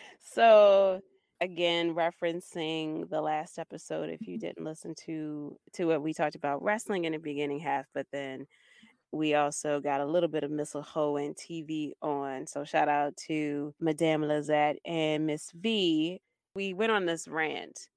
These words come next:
about Christmas movies and the formula. And I said, "I wanted something a little bit different than the Hallmark Lifetime formula." So I decided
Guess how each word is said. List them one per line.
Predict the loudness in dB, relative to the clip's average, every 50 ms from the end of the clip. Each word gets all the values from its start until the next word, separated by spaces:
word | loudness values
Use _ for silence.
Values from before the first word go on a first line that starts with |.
| _ -4
about | -4 -4 -2 -2 0 0 0 0 -2 -4 -6 -8 -10 -12 _ -16
Christmas | -10 -6 -6 -6 -4 -4 -6 -6 -6 -4
movies | -4 -4 -4 -4 -4 -6 -6 -6 -6 -6 -8 -10 -12 -12
and | -8 -6 -4 -4 -4 -2 -4 -4 -6 -6 -8
the | -10 -14
formula. | -10 -6 -4 -2 -2 -2 -4 -4 -4 -4 -4 -4 -6 -8 -10 -14 _ _ _ _ _ _ _ _ _ _ _
And | -6 -2 -2 -2 -2 -2
I | -4 -4 -4
said, | -4 -2 -2
"I | -2 0
wanted | 0 0 0 0 0
something | -2 -4 -4 -2 -2
a | -2 0
little | 0 -2 -2
bit | -2 -6 -6
different | -4 -6 -8 -8 -10 -14 -16 -16 -18 -20 -20 -20 -20 _ _ _ _ _ _ _ _ -10
than | -4 -2 0 0 0 -2 -4 -6 -8 -10 _ -4
the | -2 -2 -2 -2
Hallmark | -6 -6 -4 -4 -4 -2 -2 -2 -2 -2 -4 -4 -6
Lifetime | -8 -8 -8 -8 -12 -12 -12 -10 -10 -12 -14 -14 _
formula." | -6 -4 -4 -4 -6 -8 -6 -6 -6 -8
So | -8 -8 -2 2 4 6 6 6 4 2 -4 -12 _ _ _ _ -20 _ _ _ _ 4
I | 4 6
decided | 6 4 4 6 8 8 8 8 8 6 4 2 0